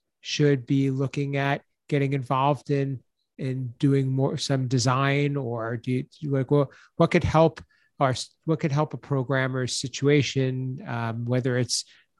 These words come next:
for higher ed or, or just, um, in, in a role in general, to try to make the, uh, they make, make their influence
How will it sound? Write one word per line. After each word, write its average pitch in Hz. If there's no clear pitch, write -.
for 135
higher 127
ed 143
or, 123
or 123
just, -
um, 117
in, 120
in 120
a 127
role 135
in 123
general, 135
to -
try 131
to 123
make 127
the, 120
uh, 117
they 151
make, 160
make 170
their 170
influence 147